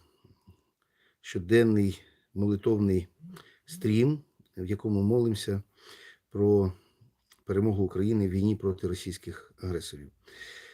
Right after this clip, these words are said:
Це ранковий стрім, і, е, зрання ми з вами взагалі завжди молимось про нашу владу, про нашу армію. І зараз кожного, кожного разу, коли ми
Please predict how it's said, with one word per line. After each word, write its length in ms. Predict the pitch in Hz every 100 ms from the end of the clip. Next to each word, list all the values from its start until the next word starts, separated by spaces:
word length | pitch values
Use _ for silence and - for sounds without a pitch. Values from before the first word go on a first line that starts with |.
| _
Це 140 | - 117
ранковий 420 | 110 101 101 95
стрім, 400 | - 113 131 131 - - -
і, 260 | 95 90
е, 160 | 87 85 - 87 85 82 80 82
зрання 420 | 90 98 101 120
ми 120 | 107
з 60 | 92
вами 220 | 104 98
взагалі 520 | 85 92 92 98 110 107 _ - - _
завжди 320 | 107 104 101
молимось 420 | 101 98 90 90 87
про 180 | 95
нашу 280 | 87 87 -
владу, 420 | 92 120 120 110 104
про 320 | - 92 85 85
нашу 420 | 92 90 - -
армію. 460 | 101 107 120 120 123 - - - - _ -
І 360 | 110 98 92
зараз 380 | 90 110 127 120
кожного, 420 | - 110 104 95
кожного 460 | - 113 101 98 95
разу, 300 | 95 85 90
коли 280 | - 92 87
ми 220 | 87